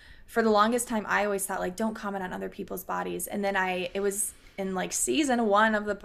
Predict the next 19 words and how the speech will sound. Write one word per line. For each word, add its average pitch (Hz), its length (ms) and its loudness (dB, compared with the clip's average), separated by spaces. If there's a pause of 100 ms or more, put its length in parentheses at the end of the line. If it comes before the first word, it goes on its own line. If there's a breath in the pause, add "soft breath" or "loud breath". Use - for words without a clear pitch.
of 190 260 0
G 202 200 -6
T 202 200 -6
B, 190 420 2 (120)
I 202 80 2
don't 202 120 0
even 185 140 -2
know 175 100 0
what 165 120 -2
episode 170 320 -4
it 151 80 -6
was, 160 220 -6
like, 170 140 -10
maybe 185 320 -8
ten 180 500 -4
or 160 100 -8
eleven 175 340 -4
or 180 80 -6
something. 185 480 -6